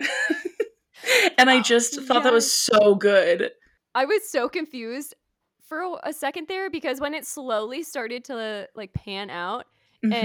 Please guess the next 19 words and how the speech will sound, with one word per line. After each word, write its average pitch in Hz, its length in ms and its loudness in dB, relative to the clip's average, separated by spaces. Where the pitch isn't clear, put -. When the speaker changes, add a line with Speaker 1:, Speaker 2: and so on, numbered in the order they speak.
Speaker 1:
Mm-hmm. 208 60 -4
Speaker 2:
the 240 80 -6
girlfriend 220 400 -8
was 247 120 -10
there 247 160 -6
asking 208 400 -8
if 202 100 -12
he 220 80 -12
wanted 196 240 -10
a 202 40 -12
coffee, 214 500 -12
I - 200 -6
was 220 160 -4
like, 220 100 -8
"Are 226 60 -18
they, 202 160 -12
like, 370 180 -12
in 571 100 -12
a 587 140 -18